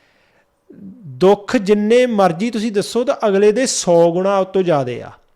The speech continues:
ਹਨਾ? ਪਰ," ਕਹਿੰਦੀ, "ਇਹ ਤਾਂ ਉਲਟਾ ਹੋਣਾ ਚਾਹੀਦਾ, ਦੁੱਖ ਨਹੀਂ ਦੱਸਣਾ ਚਾਹੀਦਾ।" ਵੈਸੇ ਇੱਦਾਂ ਮੰਨਿਆ ਜਾਂਦਾ ਜੀ ਦੁੱਖ ਸਾਂਝਾ ਕਰੋ, ਪਰ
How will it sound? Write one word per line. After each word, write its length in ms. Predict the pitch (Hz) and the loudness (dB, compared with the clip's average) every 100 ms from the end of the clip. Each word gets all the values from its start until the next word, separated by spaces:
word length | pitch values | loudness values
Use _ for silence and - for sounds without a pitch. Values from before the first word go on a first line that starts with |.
| _ _ _ _ _ _ _ _ 170 | _ _ _ _ _ _ _ _ -4
ਹਨਾ? 180 | 220 277 - _ _ - | -2 -4 -10 _ _ -2
ਪਰ," 120 | 214 | 0
ਕਹਿੰਦੀ, 220 | 233 247 | 0 0
"ਇਹ 60 | 269 | 0
ਤਾਂ 80 | |
ਉਲਟਾ 320 | 247 196 196 185 | 0 0 0 -2
ਹੋਣਾ 200 | 202 180 | 0 -2
ਚਾਹੀਦਾ, 280 | 131 139 | -4 -6
ਦੁੱਖ 520 | 160 - 196 208 208 233 | -8 -2 2 2 2 -2
ਨਹੀਂ 460 | 190 165 175 277 | 0 2 2 4
ਦੱਸਣਾ 340 | 285 - 185 160 | 2 0 -2 0
ਚਾਹੀਦਾ।" 340 | 135 131 110 | -4 -6 -10
ਵੈਸੇ 300 | 123 151 160 | -4 -2 0
ਇੱਦਾਂ 180 | 180 185 | 0 0
ਮੰਨਿਆ 280 | 175 165 175 | 0 0 2
ਜਾਂਦਾ 240 | 180 180 | 2 0
ਜੀ 80 | 190 | -2
ਦੁੱਖ 280 | 170 170 - | -2 -4 -4
ਸਾਂਝਾ 320 | 160 156 185 | -4 -2 -2
ਕਰੋ, 220 | 180 190 | -2 -4
ਪਰ 420 | 208 214 190 190 | -2 0 0 0